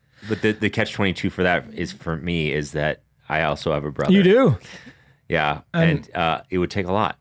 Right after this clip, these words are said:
Speaker 2: Yeah.
Speaker 1: I have a feeling it would take a lot.
Speaker 2: Yeah, I
Speaker 1: So,
Speaker 2: think so.
Speaker 1: so James is the, literally the brother of Jesus.
Speaker 2: Uh-huh.
Speaker 1: And, you know,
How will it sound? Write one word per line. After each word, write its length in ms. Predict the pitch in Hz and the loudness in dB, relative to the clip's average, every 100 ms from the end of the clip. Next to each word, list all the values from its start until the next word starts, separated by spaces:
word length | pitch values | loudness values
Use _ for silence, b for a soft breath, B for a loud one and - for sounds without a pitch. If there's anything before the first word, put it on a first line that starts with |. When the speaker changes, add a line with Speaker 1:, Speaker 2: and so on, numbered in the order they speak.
| - | -14
Speaker 2:
Yeah. 520 | 131 170 202 214 202 139 | -4 0 2 4 2 0
Speaker 1:
I 100 | 82 85 80 | -2 0 -2
have 100 | 73 | -2
a 60 | 85 | -4
feeling 340 | - 92 85 | -4 -4 -4
it 40 | 80 | -6
would 100 | 76 | -6
take 160 | 85 73 | -6 -6
a 60 | |
lot. 360 | 76 80 73 - _ - | -4 -4 -4 -8 _ -10
Speaker 2:
Yeah, 300 | 147 190 220 | -4 -2 0
I 40 | |
Speaker 1:
So, 260 | 202 214 196 | 2 4 4
Speaker 2:
think 100 | - | 2
so. 260 | 175 196 165 | 0 -2 -2
Speaker 1:
so 140 | 143 | -2
James 340 | 120 156 175 | 2 2 2
is 160 | 139 95 90 - | 0 -2 -10 -2
the, 120 | 117 | 0
literally 540 | 92 117 143 151 147 139 | 0 0 2 4 2 0
the 160 | 107 - _ | -4 -12 _
brother 460 | 113 135 147 165 156 | 2 4 4 4 4
of 100 | 131 | 2
Jesus. 720 | 127 127 92 95 101 - 170 | 2 2 4 4 2 0 -2
Speaker 2:
Uh-huh. 260 | 147 147 - b b b b b b | 0 0 -6 b b b b b b
Speaker 1:
And, 300 | 120 139 120 - _ _ - | -2 -2 -4 -12 _ _ -10
you 160 | 127 | -6
know, 300 | 131 143 139 | -4 -4 -6